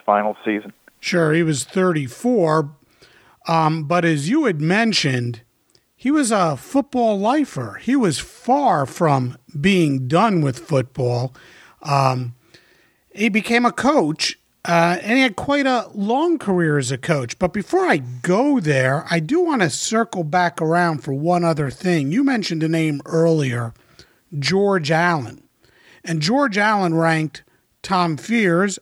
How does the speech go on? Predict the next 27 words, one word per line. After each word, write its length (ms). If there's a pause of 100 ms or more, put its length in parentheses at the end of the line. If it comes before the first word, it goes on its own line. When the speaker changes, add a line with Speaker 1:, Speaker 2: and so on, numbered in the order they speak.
Speaker 2:
as 260
you 100
said, 440 (420)
as 260
his 280 (120)
sixth 520 (280)
best 540
player 520 (400)
of 140
all 200
time. 500 (1700)
Speaker 1:
Sixth 160
Speaker 2:
But 100
Speaker 1:
best 220
wide 200
receiver. 480
Speaker 2:
Sixth 340
best, 260
I'm 200
sorry, 240
sixth 440
best 520
wide 400
receiver 500
of 100
all 200
time. 440